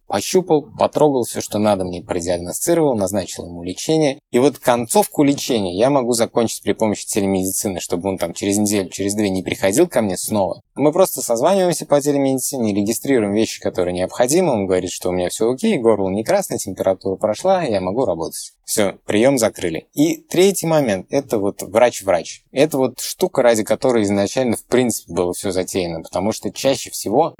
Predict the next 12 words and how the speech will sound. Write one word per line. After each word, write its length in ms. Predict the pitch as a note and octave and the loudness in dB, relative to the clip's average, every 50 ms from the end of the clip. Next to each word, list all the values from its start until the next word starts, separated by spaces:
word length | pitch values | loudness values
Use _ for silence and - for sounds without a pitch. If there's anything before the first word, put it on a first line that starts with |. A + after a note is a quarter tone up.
| - - | -18 -10
центры 440 | - - - C#3+ D3+ C#3 - - G2+ | -6 0 0 0 0 0 -4 -6 -6
типа 260 | - - G2+ - G#2+ | -6 -6 -4 -2 0
нашего 440 | G#2 G#2+ G#2 G2 - - - F2+ E2 | 0 2 0 0 -2 -4 -6 -6 -6
Федеральной 480 | - - G2+ F#2 G#2+ G#2+ G#2 G2 F#2+ | -6 -8 -2 2 4 4 4 2 0
медицинской 480 | F2+ F#2 F#2+ - - G2 - - - F2+ | -2 -4 -4 -4 -4 -6 -8 -2 -2 -2
организации 1500 | E2 F2 F2+ F2+ F#2+ F#2+ A2 C3 D3+ D3+ - - - G2+ F#2 F2+ F2 E2+ E2+ F2 F2+ F#2 F#2+ F#2+ F#2 F2+ F2+ F2 F2 F2 | -2 -2 -2 -2 0 2 4 4 4 2 -2 -4 -2 0 0 0 0 -2 -2 -2 -2 0 0 0 0 -2 -4 -4 -6 -2
и 20 | |
ряда 360 | F2+ G2+ G2+ F#2 F2+ F2+ E2+ - | 2 2 2 2 2 -4 -6 -6
центров 460 | _ - - A#2 A2 F2+ G2 D#2+ D2+ - | _ -4 -4 -2 -2 -2 -4 -6 -8 -14
в 120 | E2 D#2+ F2 | -16 -10 -4
Москве 500 | G2 F#2 F2+ - - - B2+ C#3+ E3 D3 | 0 0 0 0 0 0 0 2 2 2
обеспечивают, 800 | G2 G2 F2 F#2+ - - C#3+ C#3+ - - - A#2 G2+ F#2+ F2+ | 0 0 -4 -6 -6 -2 -2 -2 -2 -2 -2 -2 -2 -2 -2